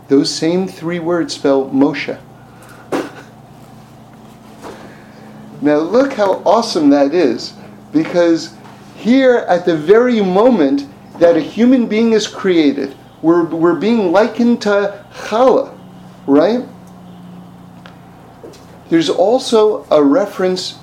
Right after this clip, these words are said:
to Moshe, because how do you stay, remember this is the Chala before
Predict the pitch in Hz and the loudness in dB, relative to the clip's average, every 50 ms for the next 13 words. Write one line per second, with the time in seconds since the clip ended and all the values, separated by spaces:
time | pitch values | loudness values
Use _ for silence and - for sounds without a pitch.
0 | - - 160 151 143 135 131 143 139 139 - - - - - - - - - - | -14 -6 -2 0 2 2 2 2 0 -2 -6 -10 -14 -16 -18 -20 -20 -20 -20 -20
1 | - - - - - - - - - - 160 165 160 - - 180 170 160 139 - | -20 -20 -20 -20 -20 -20 -20 -20 -10 -6 -4 -4 -4 -4 -2 -2 -2 -2 -4 -6
2 | - - - - - - 185 220 254 254 247 247 247 - - - - - - 190 | -12 -20 -20 -14 -8 -4 -2 0 0 0 0 -2 -2 -2 -4 -8 -8 -4 -2 -2
3 | 202 202 185 156 139 - - - - - - 147 165 208 214 208 160 139 190 233 | 0 0 0 0 0 -2 -4 -10 -14 -4 -2 0 0 2 0 0 0 0 0 -2
4 | - - 285 - - - 185 - - - 180 180 196 196 190 196 190 190 - - | 0 -2 -4 -2 -2 -2 -4 -4 -2 -2 0 0 2 2 2 0 0 -2 -6 -14
5 | - - - - 139 160 151 156 - - 202 214 220 214 208 208 202 196 - | -20 -20 -10 -4 -2 -2 -2 -4 -2 0 2 2 4 4 2 0 -2 -4 -10